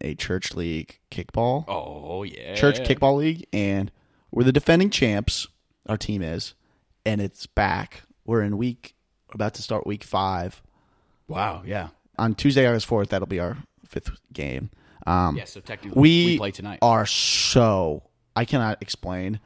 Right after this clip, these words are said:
Speaker 1: how much we care about this kickball league.
Speaker 2: It's the only thing I care about.
Speaker 1: It's amazing. And then every Tuesday afterwards, our team goes to B-Dubs for BOGO Tuesday, obviously.
Speaker 2: Obviously.
Speaker 1: And it's just,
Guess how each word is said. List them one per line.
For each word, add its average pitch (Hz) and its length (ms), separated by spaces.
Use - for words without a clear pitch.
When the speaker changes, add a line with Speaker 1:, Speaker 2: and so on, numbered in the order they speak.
Speaker 1:
how 92 280
much 90 300
we 87 80
care 78 200
about 69 180
this - 140
kickball - 340
league. 62 280
Speaker 2:
It's 117 240
the 113 240
only 160 240
thing 90 100
I 69 80
care - 140
about. - 200
Speaker 1:
It's 131 340
amazing. 90 720
And 123 160
then 120 200
every 120 540
Tuesday 110 520
afterwards, 104 840
our 101 80
team 107 240
goes 92 200
to 87 60
B-Dubs 98 380
for 95 120
BOGO 80 320
Tuesday, - 320
obviously. 80 600
Speaker 2:
Obviously. 69 380
Speaker 1:
And 90 540
it's - 160
just, - 240